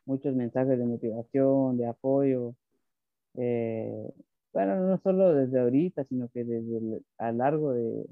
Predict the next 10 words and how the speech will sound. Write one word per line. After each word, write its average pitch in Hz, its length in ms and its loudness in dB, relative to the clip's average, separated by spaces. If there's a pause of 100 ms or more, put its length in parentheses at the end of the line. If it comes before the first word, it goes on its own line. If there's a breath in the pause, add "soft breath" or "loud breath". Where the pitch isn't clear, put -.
(100)
a 123 80 -8
lo 123 120 -2
largo 151 220 2
de 131 100 2
mi 117 140 -2
camino, 127 520 -6
de 117 120 -10
mi 113 120 -10 (100)
carrera, 147 520 -4
porque 123 580 -8